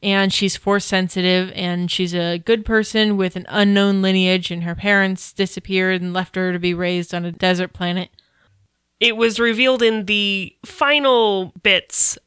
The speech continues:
Speaker 2: of that episode that Rey is in fact a descendant of Emperor Palpatine. So while the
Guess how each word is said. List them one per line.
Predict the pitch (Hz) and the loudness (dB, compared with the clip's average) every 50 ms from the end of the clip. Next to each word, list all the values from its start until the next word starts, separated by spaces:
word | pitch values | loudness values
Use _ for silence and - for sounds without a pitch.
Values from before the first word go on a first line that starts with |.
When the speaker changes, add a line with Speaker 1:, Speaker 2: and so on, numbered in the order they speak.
| _ | _
Speaker 2:
of | - 202 202 196 185 185 180 180 175 180 - - - - - | -2 0 2 2 2 0 -2 -4 -6 -10 -16 -20 -20 -8 0
that | 214 202 190 185 | 2 2 2 4
episode | 180 175 - 190 185 - 196 185 180 180 175 165 - | 2 -2 -2 -4 -6 -4 -2 -2 -2 -2 -4 -6 -4
that | - 190 175 170 170 - - - - - - _ _ _ | 0 2 2 2 2 0 -2 -6 -14 -14 -14 _ _ _
Rey | - 208 214 208 214 208 202 190 190 180 - - | -4 0 2 4 4 4 4 2 0 -2 -4 -4
is | - 208 208 196 196 | -2 -2 -2 -2 -4
in | 202 202 | -6 -8
fact | - - 202 185 165 165 170 - - | -4 -2 0 2 2 0 -2 -6 -8
a | - 190 | -6 -6
descendant | 175 190 185 - - 180 175 175 170 170 170 - - - | -4 -4 -6 -4 -2 -2 -2 -2 -4 -8 -8 -8 -8 -6
of | 160 160 165 165 160 - - _ _ _ | -4 -4 -4 -4 -6 -12 -20 _ _ _
Emperor | - - 190 175 - 175 175 180 165 | -4 -4 -4 -4 -6 -6 -4 -4 -4
Palpatine. | - - 190 175 170 - 175 156 - - - - - 180 _ _ _ _ _ _ _ _ _ _ _ _ _ _ _ | -2 -2 -2 -2 -2 -4 -8 -10 -8 -8 -8 -10 -10 -16 _ _ _ _ _ _ _ _ _ _ _ _ _ _ _
So | - - 233 226 | -6 -2 0 2
while | 226 226 226 226 226 220 214 - _ _ | 4 4 4 4 2 0 -2 -4 _ _
the | - 202 226 240 233 226 220 220 220 208 202 208 | -8 -2 2 2 4 4 4 2 2 0 -2 -6